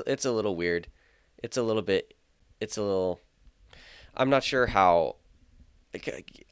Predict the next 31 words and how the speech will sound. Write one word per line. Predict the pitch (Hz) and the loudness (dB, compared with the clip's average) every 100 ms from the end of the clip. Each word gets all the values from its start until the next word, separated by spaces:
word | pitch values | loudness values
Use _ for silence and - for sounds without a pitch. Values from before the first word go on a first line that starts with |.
| _ | _
actually, | - - 143 | -4 0 0
yeah, | 127 123 110 | 2 4 4
now | 110 120 | 4 2
that | 123 | 2
I | 110 | 0
think | - - | -2 -4
about | - 76 - | -4 -6 -2
that, | 80 - | -2 0
is, | 120 120 | -2 0
is | 120 120 | 0 2
that | - 123 | 4 6
a | |
little | 120 123 | 4 2
bit | 127 | 2
unreasonable | 120 117 113 123 127 113 | 2 2 0 -2 -2 -2
of | 104 | -2
me | 107 | 0
to | 101 | -2
ask? | 98 135 - - - | -2 -4 -6 -8 -8
Because | 110 - 95 95 90 - - - _ _ _ _ _ _ _ - | -10 -2 0 2 0 -4 -8 -20 _ _ _ _ _ _ _ -8
we, | 107 107 107 | -4 -4 -4
we | 107 107 | -6 -8
didn't | 82 - 247 - | -6 -2 -2 -2
get | 67 - | -6 -4
that | 57 - | -6 -8
for | - | -8
any | - 87 82 | -6 -4 -6
of | 76 | -6
the | 73 | -6
other | 78 71 | -6 -4
seasons, | - 82 73 60 50 - - | -6 -6 -10 -12 -14 -16 -16